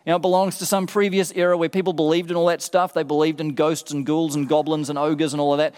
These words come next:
That's where the devil belongs. But to talk about the devil in twenty-first century Western,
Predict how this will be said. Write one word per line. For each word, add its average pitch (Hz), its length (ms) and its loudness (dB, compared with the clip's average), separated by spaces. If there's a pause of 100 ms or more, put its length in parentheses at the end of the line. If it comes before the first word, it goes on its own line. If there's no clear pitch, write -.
That's 180 260 0
where 196 120 2
the 175 100 0
devil 165 380 0
belongs. 214 560 2 (240)
But 190 160 2
to 180 80 -2
talk 202 260 0
about 220 180 4
the 180 80 -6
devil 175 440 0
in 170 160 -2
twenty-first 190 560 -2
century 185 420 0
Western, 165 540 -2